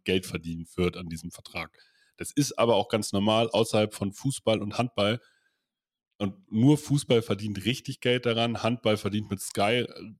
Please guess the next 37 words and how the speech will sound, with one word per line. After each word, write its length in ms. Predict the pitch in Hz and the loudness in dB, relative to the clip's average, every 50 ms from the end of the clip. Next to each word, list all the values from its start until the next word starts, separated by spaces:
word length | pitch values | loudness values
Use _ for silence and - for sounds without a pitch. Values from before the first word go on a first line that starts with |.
| _ - | _ -4
Kohle, 500 | - - 131 143 151 156 156 160 165 160 - _ _ _ _ _ _ _ | 0 2 4 6 6 6 4 4 2 -2 -8 _ _ _ _ _ _ _
so 220 | - 98 104 117 117 | -4 -2 0 2 2
dass 140 | 117 - - | 2 0 0
die 160 | - 110 101 | 0 0 2
halt 160 | 104 104 104 | 2 2 0
dafür 320 | 104 95 - - 98 92 92 - _ _ - | 0 -2 -2 -2 -4 -6 -6 -10 _ _ -10
sozusagen, 760 | 101 101 95 - 101 92 95 92 92 95 98 98 - 95 90 - - - | -10 -8 -6 -4 -2 0 2 2 2 0 -2 -4 -8 -8 -10 -14 -16 -16
äh, 100 | 78 82 | -12 -10
dass 140 | 98 98 - | -10 -8 -8
das 140 | - 95 - | -8 -10 -8
für 100 | - 92 | -8 -6
die 100 | 92 90 | -6 -4
schon 240 | - - 87 87 | -4 -4 -4 -4
wichtig 280 | 101 120 - - 127 120 | -4 -4 -4 -4 -6 -6
ist 220 | 123 123 117 - | -4 -4 -6 -6
und 100 | 110 98 | -10 -12
vielleicht 320 | - - 104 98 98 - - | -8 -4 -2 -2 -2 -2 -4
noch 140 | 101 90 - | -8 -6 -2
Basketball, 580 | - 107 113 117 - - 113 - - 104 104 | 0 2 2 2 0 -4 -6 -2 2 2 2
dass 160 | 104 104 - | 2 0 0
die 100 | - 104 | -2 -4
von 160 | 98 - 95 95 | -4 -2 -2 0
Magenta 400 | 92 87 95 98 107 104 98 90 | 0 0 0 0 0 0 0 0
noch 120 | 85 87 | 0 -2
irgendwas 340 | 90 90 85 82 82 - - | -4 -4 -4 -6 -6 -8 -8
kriegen. 340 | - - 90 90 101 107 - _ _ _ _ _ _ _ _ _ _ _ - - _ | -8 -6 -4 -4 -4 -4 -8 _ _ _ _ _ _ _ _ _ _ _ -20 -20 _
Aber 380 | - 87 90 92 92 90 - - | -2 0 0 2 2 0 -2 -2
ansonsten, 720 | 87 90 92 95 110 - - - - 104 101 104 104 95 | -2 -2 0 0 0 0 -2 -6 -6 -4 -4 -2 -2 -4
äh, 220 | - - - 98 95 | -6 -8 -10 -10 -10
kriegt 340 | - - - 101 - _ - | -10 -14 -18 -20 -20 _ -10
kein 340 | - 92 95 101 104 104 | -4 -2 0 0 0 -2
Sport-, 520 | 104 - - - _ 95 98 101 98 - - _ | -4 -6 -8 -6 _ 0 0 0 0 -4 -12 _
äh, 320 | - - 98 92 90 85 - - - | -12 -10 -8 -8 -8 -10 -12 -16 -20
Verein, 460 | - - 95 92 92 92 92 - _ _ - | -18 -16 -14 -14 -12 -12 -14 -14 _ _ -8
äh, 260 | 92 90 90 87 87 | -6 -4 -4 -4 -4
keine 240 | - - 98 98 98 | -4 -4 -2 -2 -2
Sportliga 640 | - - - - 95 95 - 95 90 87 95 95 | -4 -4 -4 -2 -2 -2 -2 -4 -4 -4 -4 -4